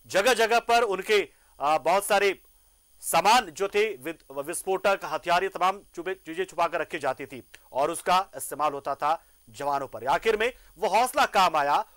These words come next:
और लगातार सुरक्षा बल के जवान सर्च ऑपरेशन में जुटे और देखिए, वो कामयाबी भी मिल गई जिसका इंतजार था। भारी संख्या में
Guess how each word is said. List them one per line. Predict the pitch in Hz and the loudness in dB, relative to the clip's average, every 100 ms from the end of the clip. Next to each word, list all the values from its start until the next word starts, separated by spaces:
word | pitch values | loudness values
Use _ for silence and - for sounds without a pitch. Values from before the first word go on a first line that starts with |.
| _ | _
और | 143 165 | 0 2
लगातार | 170 175 202 - 208 240 | 4 2 2 4 4 4
सुरक्षा | - 185 - 202 | 0 -4 0 -2
बल | 180 | -2
के | 175 170 | -4 -6
जवान | 147 156 170 | 0 0 0
सर्च | - 165 165 | -4 -6 -4
ऑपरेशन | 151 160 185 | -6 -6 -6
में | 156 | -10
जुटे | 131 139 | -12 -8
और | 170 160 | -4 -2
देखिए, | 175 185 180 - _ _ - _ | -2 -2 -4 -6 _ _ -20 _
वो | 101 | -14
कामयाबी | 135 156 165 208 285 | -2 0 2 2 2
भी | 233 | -4
मिल | 202 170 | -4 -6
गई | 165 196 - _ _ | -4 -6 -8 _ _
जिसका | 131 - | -14 -8
इंतजार | 135 120 113 165 214 | -8 -8 -2 2 4
था। | 202 202 - _ _ _ | 4 0 -2 _ _ _
भारी | 104 - 156 262 | -20 -2 0 0
संख्या | 277 190 160 156 | 0 -4 -4 -6
में | 165 190 | -4 -8